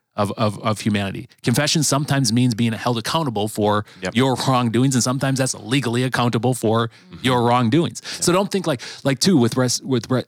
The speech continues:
Speaker 1: with, with making amends, restitution,
Speaker 2: Yeah.
Speaker 1: confessing your sins. If you're doing this the way that you probably should, it's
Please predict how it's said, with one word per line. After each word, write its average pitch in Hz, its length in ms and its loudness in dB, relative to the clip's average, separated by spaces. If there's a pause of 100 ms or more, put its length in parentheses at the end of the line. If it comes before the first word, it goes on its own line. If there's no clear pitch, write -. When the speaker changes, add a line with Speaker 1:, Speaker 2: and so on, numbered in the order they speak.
Speaker 1:
with, 131 280 -2
with - 280 -2 (540)
making 131 240 0
amends, 110 300 0
restitution, 113 800 0 (180)
Speaker 2:
Yeah. 85 120 -2
Speaker 1:
confessing 123 360 0
your 101 140 0
sins. 113 400 -2 (240)
If 143 100 0
you're 214 120 4
doing 185 360 4
this 123 240 0
the 120 120 2
way 120 420 0 (380)
that 127 260 -2
you 113 100 0
probably 131 540 0
should, - 360 0
it's - 460 -8